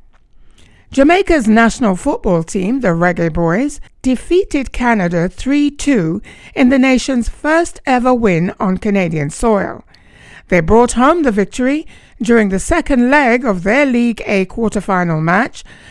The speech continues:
at the twenty-three twenty-four concacaf Nations League on November twenty-first, twenty twenty-three, at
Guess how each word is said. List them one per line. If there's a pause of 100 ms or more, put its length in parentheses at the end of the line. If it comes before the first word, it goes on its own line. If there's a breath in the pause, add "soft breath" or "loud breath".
(120 loud breath)
at
the
twenty-three
twenty-four (280 loud breath)
concacaf
Nations
League (300 loud breath)
on
November
twenty-first, (160 soft breath)
twenty
twenty-three, (400 loud breath)
at